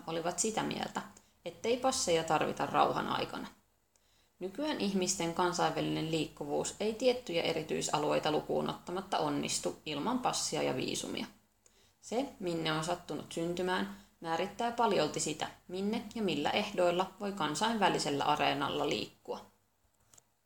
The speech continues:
Suomalaisten eläkeläisten talvipakolaisuus Taimaahan on hyvin etuoikeutettu elämäntapa.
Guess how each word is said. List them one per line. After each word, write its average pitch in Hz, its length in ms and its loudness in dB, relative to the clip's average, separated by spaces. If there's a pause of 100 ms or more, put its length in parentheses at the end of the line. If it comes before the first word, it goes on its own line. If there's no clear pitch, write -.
(800)
Suomalaisten 240 800 0
eläkeläisten 165 800 0
talvipakolaisuus 156 1080 0
Taimaahan 151 720 0
on 196 180 0
hyvin 240 280 2
etuoikeutettu - 920 -2
elämäntapa. - 600 -2